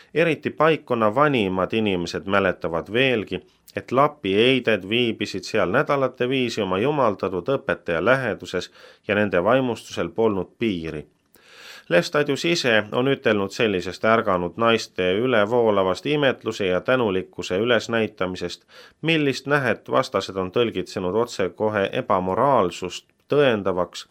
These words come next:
Inimese nõrkuste hulka kuulub, et ta tahab kinni haarata oma tänulikkuse lähimast objektist. Ja kuigi need armastuse ja tänu väljendused on mind suuresti imestama pannud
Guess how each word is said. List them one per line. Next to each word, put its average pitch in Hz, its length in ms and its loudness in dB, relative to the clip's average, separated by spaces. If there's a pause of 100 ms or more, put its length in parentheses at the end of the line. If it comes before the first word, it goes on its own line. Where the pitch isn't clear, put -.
(140)
Inimese 151 460 2
nõrkuste 143 640 0
hulka 123 380 2
kuulub, 139 580 2 (260)
et 135 140 -4
ta 117 100 2
tahab 156 460 2
kinni 135 320 0
haarata 135 500 0
oma 107 160 0
tänulikkuse 101 920 0
lähimast 92 540 -2
objektist. 98 680 -2 (400)
Ja 107 100 0
kuigi 107 360 4
need 95 180 0
armastuse 120 640 0
ja 95 120 2
tänu 135 340 0
väljendused 104 680 0
on 95 140 -2
mind 98 220 -2
suuresti 151 480 -4
imestama 110 540 -2
pannud 117 500 0